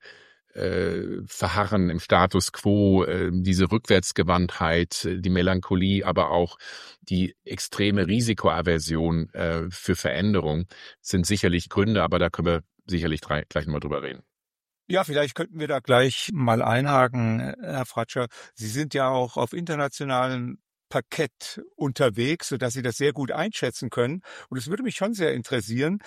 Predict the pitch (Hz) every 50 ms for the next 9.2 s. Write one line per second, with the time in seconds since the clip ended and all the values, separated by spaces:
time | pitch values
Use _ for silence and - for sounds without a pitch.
0 | - - - - - _ 139 135 135 135 113 147 175 - 247 233 214 185 - -
1 | 170 160 196 254 196 156 - 131 120 - - 139 135 131 - - - 127 - -
2 | 139 135 131 127 123 117 113 123 120 120 123 - - 135 113 - 117 131 151 -
3 | - 170 165 156 151 156 139 - - 139 135 127 117 120 156 170 - 135 143 147
4 | 147 147 - - 151 147 143 147 143 143 143 147 147 147 - - - - - -
5 | - - _ _ _ 226 170 139 139 135 131 131 120 - _ - 165 156 131 -
6 | - 143 131 - - 120 131 180 214 202 180 160 147 139 135 135 156 185 190 -
7 | - - _ _ 170 175 190 196 208 214 254 - _ _ _ _ _ _ _ -
8 | 175 185 185 185 165 175 175 156 143 156 156 135 139 170 202 226 208 - - 143
9 | 127 107 98 98